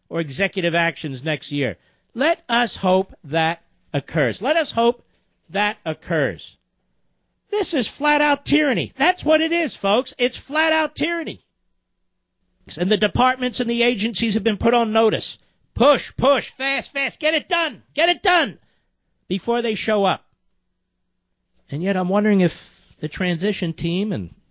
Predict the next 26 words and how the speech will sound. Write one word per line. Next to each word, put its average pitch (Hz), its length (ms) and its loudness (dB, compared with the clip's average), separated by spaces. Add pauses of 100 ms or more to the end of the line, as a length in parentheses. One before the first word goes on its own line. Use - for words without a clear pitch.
Trump's 151 320 -4
advisors 127 680 -2
are 117 260 -4
actually 143 360 -4
watching 127 420 -2
this - 180 -10
stuff. - 260 -10 (1800)
Is 117 160 -4
it 139 80 -6
coming 165 260 2
through 160 180 0
the 143 80 0
back 160 300 0
door? 160 280 0 (1000)
Because 165 300 2
the 180 80 2
fact 233 340 0
of 202 60 0
the 202 80 4
matter 190 320 2
is, 131 160 0
rather 196 240 0
than 220 160 -2
getting 190 260 0
offended 151 540 0
at 120 200 0